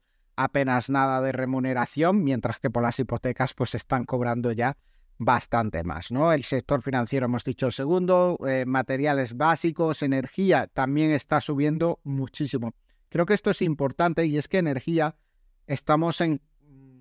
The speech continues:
estamos acercándonos, ¿no? a un momento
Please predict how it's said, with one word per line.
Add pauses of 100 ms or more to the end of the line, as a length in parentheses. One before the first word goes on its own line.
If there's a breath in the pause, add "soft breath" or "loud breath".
(720)
estamos
acercándonos,
¿no?
a
un
momento